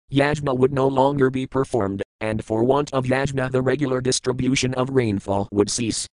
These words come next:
Yajna Bhavati Parjanaya left square bracket B G three point fourteen right square bracket.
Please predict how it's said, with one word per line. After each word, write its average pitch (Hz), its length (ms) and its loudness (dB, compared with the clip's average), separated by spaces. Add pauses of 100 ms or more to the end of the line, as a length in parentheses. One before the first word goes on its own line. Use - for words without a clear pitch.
(120)
Yajna 98 480 -2
Bhavati 104 460 -6
Parjanaya 95 880 -2
left 92 260 -2
square 92 400 -6
bracket 92 520 -4
B 92 260 -4
G 90 340 -2
three 95 300 -4
point 92 320 -6
fourteen 95 520 -4
right 90 260 -2
square 87 400 -6
bracket. 87 500 -4